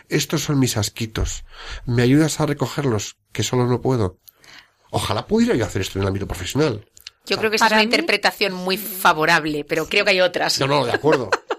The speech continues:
Speaker 3: No, para mí, si interpreto el refranero, es lo que comentaba antes. Para mí es cuando te sirve de excusa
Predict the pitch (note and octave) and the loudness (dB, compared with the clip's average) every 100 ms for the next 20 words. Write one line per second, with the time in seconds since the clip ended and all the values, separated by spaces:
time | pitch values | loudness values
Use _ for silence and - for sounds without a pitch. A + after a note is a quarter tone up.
0 | - C#4+ D#4+ D4+ A3 G3+ A3 B3+ C4+ C#4 | -4 2 2 4 0 2 2 4 6 4
1 | F4 - _ - - - G#3+ F#3+ G3 - | 2 -6 _ -16 -6 0 0 0 -2 0
2 | A#3 A#3+ A#3 - A#3 - G#3+ A#3 A#3+ B3 | 0 2 2 2 -2 0 2 2 2 4
3 | B3 B3+ B3+ - A#3+ A3 - G3 F#3 F#3 | 4 2 0 -2 0 -2 0 0 2 0
4 | - F3+ F#3+ A3+ A#3 A3+ A3+ F#3+ - F#3+ | 0 -2 0 2 2 2 0 -4 -2 -2
5 | G3 G#3+ A3 - B3 G3+ - G3 - C#4 | 0 0 0 0 0 0 -2 -2 2 2
6 | C4 B3 G3+ F#3+ - - B3+ - G#3+ F#3+ | 4 4 2 0 -2 0 2 2 -2 -4